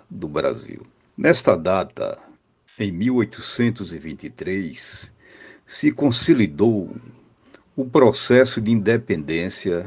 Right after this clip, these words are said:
do Brasil, pois os eventos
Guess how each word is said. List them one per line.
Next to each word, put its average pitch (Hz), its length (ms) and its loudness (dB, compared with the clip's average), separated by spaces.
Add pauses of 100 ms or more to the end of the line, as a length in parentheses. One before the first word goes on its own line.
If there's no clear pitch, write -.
(100)
do 78 220 -10
Brasil, 76 720 -6 (320)
pois 151 340 6
os 127 160 4
eventos 107 880 2